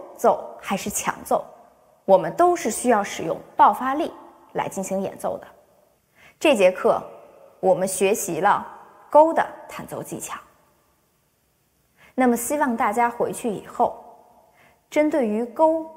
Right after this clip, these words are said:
和抹两个弹奏技巧进行慢速的练习，体会勾与抹两个技巧之间相同点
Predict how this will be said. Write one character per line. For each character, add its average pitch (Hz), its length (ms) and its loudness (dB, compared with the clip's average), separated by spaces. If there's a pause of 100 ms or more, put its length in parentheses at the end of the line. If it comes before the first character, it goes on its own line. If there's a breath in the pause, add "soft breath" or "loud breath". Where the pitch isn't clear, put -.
和 - 260 -2
抹 262 360 -2 (320)
两 180 200 2
个 185 80 -4
弹 170 200 -6
奏 214 160 -2
技 214 160 -6
巧 - 220 -10 (680 soft breath)
进 262 200 2
行 233 180 2
慢 285 260 0
速 185 160 -10
的 - 120 -10
练 - 200 -8
习， - 200 -12 (1700 soft breath)
体 208 260 2
会 254 260 4
勾 349 320 2
与 269 160 -2
抹 262 320 -2 (300)
两 180 220 4
个 226 80 -6
技 247 200 -2
巧 214 180 -2
之 214 180 -4
间 233 320 0 (200 loud breath)
相 359 340 2
同 226 240 -4
点 240 340 -6